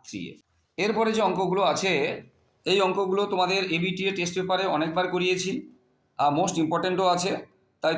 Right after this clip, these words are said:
তোমরা ওই টেস্ট পেপার থেকে দেখে নাও। এই অঙ্কগুলো সবগুলো, এটা, এটা, এটাও মোস্ট ইম্পর্ট্যান্ট আছে, এটাও ভীষণ, এই দুটো অঙ্ক মোস্ট ইম্পর্ট্যান্ট আছে, বুঝতে পেরেছো? এটাও আছে। তো এই অঙ্কগুলো যেহেতু এবিটিএ টেস্ট পেপারে তোমাদের করিয়ে দিয়েছি, তাই মন দিয়ে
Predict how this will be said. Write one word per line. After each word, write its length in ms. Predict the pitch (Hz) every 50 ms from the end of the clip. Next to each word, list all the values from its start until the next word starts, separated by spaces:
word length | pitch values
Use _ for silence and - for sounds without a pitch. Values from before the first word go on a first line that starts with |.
| 160
তোমরা 220 | 165 156 160 165 165 165 165 160 160 -
ওই 80 | 156 160 156 156
টেস্ট 160 | 165 160 160
পেপার 160 | - 170 170 170 170
থেকে 140 | 165 175 170 147 156
দেখে 160 | 156 175 180 190
নাও। 120 | 196 196 - - - - - _ _ _ _ -
এই 60 | 165 165
অঙ্কগুলো 300 | 156 156 165 156 147 165 165 151 - 156
সবগুলো, 320 | 170 185 180 160 151 143 135 147
এটা, 120 | 156 156 170 165
এটা, 100 | 170 170 160 143
এটাও 140 | 135 175 190 180 170 175
মোস্ট 140 | 180 175 175 180
ইম্পর্ট্যান্ট 300 | 175 180 185 185 175 175 170
আছে, 120 | 175 202 - - 135
এটাও 160 | 131 170 180 - - -
ভীষণ, 220 | - 127 131 185 175 175
এই 40 | 175 175
দুটো 160 | 180 175 185 175 175 - - _ _ - 160
অঙ্ক 120 | 165 151 185 170 151
মোস্ট 160 | 180 196 - - 190
ইম্পর্ট্যান্ট 300 | 180 190 185 185 180 175 170
আছে, 140 | 170 - 180 226 - - _ _ _ _ _ _ -
বুঝতে 180 | 165 175 170 202
পেরেছো? 280 | 196 156 107 98 - 104 - - _ _ _ _ _ _ -
এটাও 240 | 131 139 165 190 196 185
আছে। 160 | 180 185 185 - - - - _ _ _ _ _ _ -
তো 60 | 170 175 165
এই 60 | 165 156
অঙ্কগুলো 280 | 156 156 165 151 156 160 151
যেহেতু 180 | 160 160 156 165 156
এবিটিএ 260 | 147 143 151 151 156 151 151
টেস্ট 140 | 147 - -
পেপারে 220 | - 160 151 147 135
তোমাদের 240 | 143 143 135 135 139 131 143
করিয়ে 180 | 143 156 175 170
দিয়েছি, 240 | 180 185 170 190 202 - - - - _ _ _ _
তাই 120 | - 143 135 123
মন 80 | 120 120 127
দিয়ে 140 | 175 233